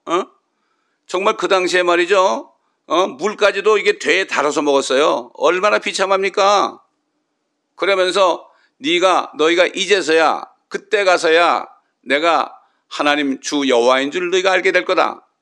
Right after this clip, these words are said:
마찬가지예요. 대한민국의 심판에 임해지잖아요.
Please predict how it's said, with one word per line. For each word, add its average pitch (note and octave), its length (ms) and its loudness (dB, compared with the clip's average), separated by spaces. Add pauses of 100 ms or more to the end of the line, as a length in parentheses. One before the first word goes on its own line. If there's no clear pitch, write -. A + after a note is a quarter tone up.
(140)
마찬가지예요. G#3+ 960 0 (760)
대한민국의 G#3 520 2
심판에 G#3 420 -2
임해지잖아요. G3 800 0